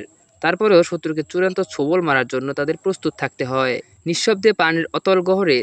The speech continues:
ছুটে চলে তারা, যেন এক অদৃশ্য ছায়াযোদ্ধা। এর কথা শত্রুরা টের পায় কেবল ধ্বংসের মুহূর্তে। বাতাস পর্যন্ত এখানে কৃত্রিমভাবে সমুদ্রের পানি থেকে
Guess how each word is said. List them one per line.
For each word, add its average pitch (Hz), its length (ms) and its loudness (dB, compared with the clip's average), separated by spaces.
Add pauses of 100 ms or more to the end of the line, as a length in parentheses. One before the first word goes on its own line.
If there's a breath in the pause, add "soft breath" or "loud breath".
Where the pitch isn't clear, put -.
(140)
ছুটে 165 220 -6
চলে 135 260 -4
তারা, 131 260 2 (200)
যেন 156 280 0
এক 156 220 0
অদৃশ্য 175 440 -2
ছায়াযোদ্ধা। 135 640 -2 (280)
এর 202 100 2
কথা 160 300 4
শত্রুরা 156 400 2
টের 180 240 4
পায় 156 360 6
কেবল 180 220 6
ধ্বংসের 160 400 4
মুহূর্তে। 143 400 2 (1200)
বাতাস 208 300 4
পর্যন্ত 214 360 4
এখানে 180 380 4
কৃত্রিমভাবে 170 680 4
সমুদ্রের 156 440 0
পানি 165 260 0
থেকে 185 240 2